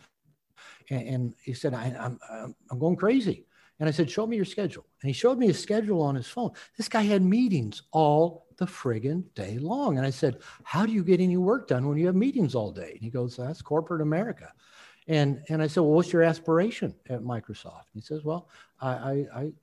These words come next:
I think I wanna be a V P." And I said, "All right, let me ask you a question." I said, "Do V Ps agree to every meeting request they get?" He goes, "No, of course not." I said,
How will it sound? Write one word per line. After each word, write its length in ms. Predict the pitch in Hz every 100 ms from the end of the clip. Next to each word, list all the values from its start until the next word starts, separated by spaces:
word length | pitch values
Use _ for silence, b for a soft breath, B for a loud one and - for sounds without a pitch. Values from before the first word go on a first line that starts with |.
| -
I 60 | 135
think 220 | - 160
I 40 | 165
wanna 180 | 160
be 160 | 151 170
a 20 |
V 140 | 151 165
P." 320 | 196 226 - _ _ _ _ _ -
And 160 | 135 123
I 100 | 120
said, 340 | - 135 127
"All 60 | 131
right, 100 | 131
let 100 | 139
me 100 | 139
ask 180 | 139
you 40 | 156
a 40 |
question." 420 | - 180 - - _ B B B
I 60 |
said, 220 | 127 147 127
"Do 120 | 123
V 220 | 139 190
Ps 400 | 190 214 190 117
agree 300 | 113 135 143
to 160 | 131 143
every 260 | 143 131
meeting 380 | 123 147 135 123
request 440 | 113 - 104 -
they 120 | 101 92
get?" 260 | 87 - _
He 100 | 98
goes, 240 | 87 _ _ 147
"No, 160 | 202 123
of 160 | -
course 300 | - 196 -
not." 220 | 165 - -
I 80 | 107
said, 200 | -